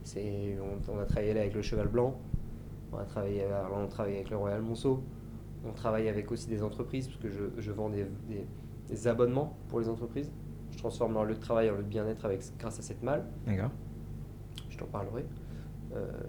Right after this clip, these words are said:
Speaker 2: On peut en parler maintenant,
Speaker 1: on peut
Speaker 2: hein.
Speaker 1: en parler maintenant. Donc en fait, euh, moi j'ai deux business dans
Speaker 2: Ouais.
Speaker 1: Home. J'ai, euh, à la fois,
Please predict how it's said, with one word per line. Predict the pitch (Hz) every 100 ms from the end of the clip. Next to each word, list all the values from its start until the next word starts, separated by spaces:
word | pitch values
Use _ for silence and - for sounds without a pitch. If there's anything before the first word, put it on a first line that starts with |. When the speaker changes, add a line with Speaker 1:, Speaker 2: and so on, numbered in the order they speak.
| 98
Speaker 2:
On | 107
peut | 107
en |
parler | 101 95 92
maintenant, | 90 - 156
Speaker 1:
on |
peut | 113
Speaker 2:
hein. |
Speaker 1:
en | 101
parler | 113 101
maintenant. | 95 92 180 - - - - -
Donc | 104 113
en |
fait, | - 139 135
euh, | 120 110 107 107 104 107
moi | 113 117
j'ai | 113
deux | 113
business | 135 135 151 240 - - -
dans | 123
Speaker 2:
Ouais. | 95
Speaker 1:
Home. | 190 175 - - - -
J'ai, | 113 113 110
euh, | 104 104 104 101 - - - -
à | 127
la | 131
fois, | 131 147 143 143 -